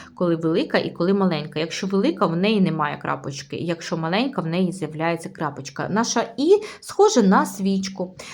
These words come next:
А, з дітками розглядали сьогодні малюнок, а також малювали його на дошці.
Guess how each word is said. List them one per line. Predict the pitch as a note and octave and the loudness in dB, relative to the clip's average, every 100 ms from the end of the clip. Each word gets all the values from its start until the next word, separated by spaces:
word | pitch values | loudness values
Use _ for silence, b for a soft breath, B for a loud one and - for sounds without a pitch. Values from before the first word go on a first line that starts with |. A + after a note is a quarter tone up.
| B | B
А, | - F#3 F3+ F3+ | -2 2 4 2
з | F3+ | 0
дітками | G#3 - G3 F#3+ | -6 -2 2 4
розглядали | A#3+ A#3+ A3 F#3 E3+ | 4 4 4 4 2
сьогодні | F#3+ A#3+ C4+ | -2 0 2
малюнок, | C#4+ F4 F#4 A#3 | 2 2 2 2
а | |
також | A3 B3 A3+ | 0 0 0
малювали | G#3+ G3 F#3+ G#3 G#3+ G3+ | 2 2 4 4 4 4
його | F#3 F#3 | 2 2
на | F#3 F#3 | 2 2
дошці. | F3+ E3+ D3+ D3+ - | 0 0 -2 -4 -10